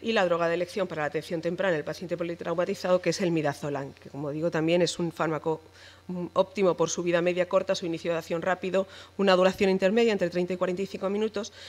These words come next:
Hay que tener un poquito de cuidado con él porque tiene un efecto acumulativo en las perfusiones más prolongadas en los pacientes críticos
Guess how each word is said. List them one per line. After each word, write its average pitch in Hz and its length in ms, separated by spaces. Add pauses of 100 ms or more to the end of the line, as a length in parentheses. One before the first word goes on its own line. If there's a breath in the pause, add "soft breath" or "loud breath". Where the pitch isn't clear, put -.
(200 loud breath)
Hay 202 140
que 214 100
tener 202 120
un 196 60
poquito 190 220
de 190 60
cuidado 196 260
con 196 120
él 214 100
porque 180 240
tiene 180 120
un 180 60
efecto 180 240
acumulativo 180 500
en 170 60
las 165 80
perfusiones 170 480
más 170 140
prolongadas 180 460
en 170 60
los 165 80
pacientes 180 440
críticos 226 540